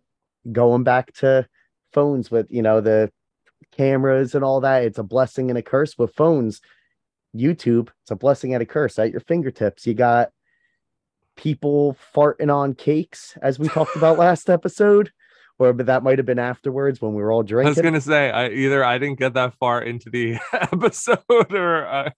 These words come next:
Speaker 2: s-
Speaker 1: I, I think it might have been afterward. We were watching cake farts. But
Speaker 2: Gotcha.
Speaker 1: anyway.
Speaker 2: I didn't even know that's the thing.
Speaker 1: Oh, yeah.
Speaker 2: That's what my next musical's about.
Speaker 1: <laughs> Cake farts.
Speaker 2: <laughs>
Speaker 1: Cake farts the musical. But it's like, you can watch that,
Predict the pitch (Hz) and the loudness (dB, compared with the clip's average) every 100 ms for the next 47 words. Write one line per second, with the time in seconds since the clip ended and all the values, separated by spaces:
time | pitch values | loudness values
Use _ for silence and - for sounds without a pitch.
0 | - 160 - - - _ _ _ _ _ | -12 -14 -16 -20 -20 _ _ _ _ _
1 | _ _ - 147 - 147 - 151 139 131 | _ _ 0 0 2 0 0 0 0 2
2 | 131 131 120 117 110 - 110 120 131 123 | 2 2 2 0 -2 -6 -2 -2 0 -2
3 | 113 104 101 101 95 92 82 - - 80 | 0 -2 -4 -12 -14 -14 -16 -14 -14 -14
4 | - _ _ _ 107 104 135 123 113 104 | -20 _ _ _ -4 0 2 2 2 2
5 | 98 - 120 123 113 113 104 101 - - | 0 -6 -4 -2 -2 -2 -2 -4 -8 -10
6 | 101 104 _ _ _ _ _ - 123 98 | -10 -10 _ _ _ _ _ -4 -2 -2
7 | 98 101 147 151 175 151 139 135 - 127 | -4 0 0 2 0 0 0 -2 -4 -6
8 | 110 - 87 82 82 - _ 131 - 175 | -6 -8 -12 -12 -16 -20 _ -8 -2 -4
9 | - 143 - - - 202 165 196 - 170 | 0 -2 0 -4 0 0 0 0 -2 0
10 | 170 - 151 135 - 123 117 101 - 92 | -2 0 0 0 -2 -2 -2 -4 -8 -12
11 | _ _ - _ - 147 143 143 131 139 | _ _ -20 _ 0 2 4 2 -2 -4
12 | 135 135 131 - 131 156 131 | -4 -2 -2 -2 0 2 2